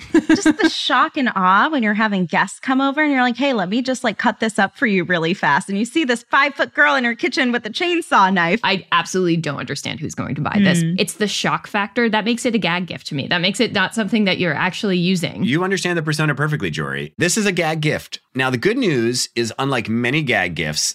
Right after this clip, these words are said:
Speaker 3: the target audience for this is very well defined. And that persona is called Dad.
Speaker 1: <laughs>
Speaker 3: And Dad is known for his jokes.
Speaker 1: His shock factor. <laughs>
Speaker 3: And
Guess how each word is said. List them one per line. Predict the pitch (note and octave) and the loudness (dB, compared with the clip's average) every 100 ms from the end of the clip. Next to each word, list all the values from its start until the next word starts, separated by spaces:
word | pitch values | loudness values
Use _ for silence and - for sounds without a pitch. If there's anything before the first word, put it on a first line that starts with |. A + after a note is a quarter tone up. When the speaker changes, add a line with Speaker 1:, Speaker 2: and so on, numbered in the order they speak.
| G2 | -4
Speaker 3:
the | G2+ | -4
target | G2+ C#3 C3+ | -2 -2 0
audience | G#2+ G#2+ G2 E2+ | 0 0 -2 -4
for | |
this | F2+ E2 | -4 -4
is | E2+ | -4
very | E2 G2+ G#2 F2 E2 - | -2 0 2 0 -4 -4
well | F2 D#2 | -4 -2
defined. | D#2 E2+ D2+ C2+ C#2+ - | -4 -4 -4 -4 -8 -8
And | F2 E2 D#2+ E2 | -4 -2 -2 -2
that | E2+ G#2 | -2 -4
persona | C3 C3 A#2+ G#2 | -6 -4 -2 -2
is | D#2+ | -4
called | - D#2+ D#2 | -4 -4 -4
Dad. | E2 D#2 C2+ D2 - - | -4 -4 -4 0 -2 -2
Speaker 1:
<laughs> | A#3 - A#3 | -6 -4 -2
Speaker 3:
And | F#2+ F#2 | -2 0
Dad | G#2 G2 B2+ D#3+ | 0 2 0 0
is | A#2 G2+ | -2 -2
known | G#2 A2+ A#2+ G#2 G2 F#2+ | 0 0 0 0 -2 -4
for | - G2 F2 F2 E2+ | -4 -4 -2 0 -2
his | F2+ F2+ | -2 -4
jokes. | G2+ F2+ - - - | -4 -4 -4 -4 -2
Speaker 1:
His | - A3+ | 0 -2
shock | - G#3+ F#3 - | 0 0 -2 -4
factor. | - E3 D3+ - D3+ E3+ - | -4 -4 -4 -4 -4 -4 -6
<laughs> | - | 0
Speaker 3:
And | - E2+ - C4+ | 2 2 0 0